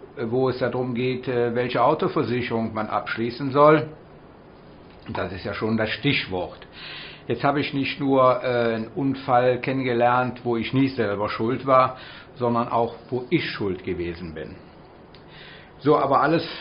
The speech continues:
von Anfang an. Also wenn ihr nach Thailand kommt,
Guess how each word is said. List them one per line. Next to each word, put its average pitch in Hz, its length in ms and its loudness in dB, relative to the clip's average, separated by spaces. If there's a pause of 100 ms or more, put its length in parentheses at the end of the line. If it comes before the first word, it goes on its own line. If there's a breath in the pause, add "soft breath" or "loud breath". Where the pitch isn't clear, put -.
(140)
von 127 160 -2
Anfang 127 380 -2
an. 95 300 -4 (720 loud breath)
Also 135 400 0
wenn 175 180 4
ihr 160 220 -2
nach 113 420 0
Thailand 127 480 2
kommt, 160 380 2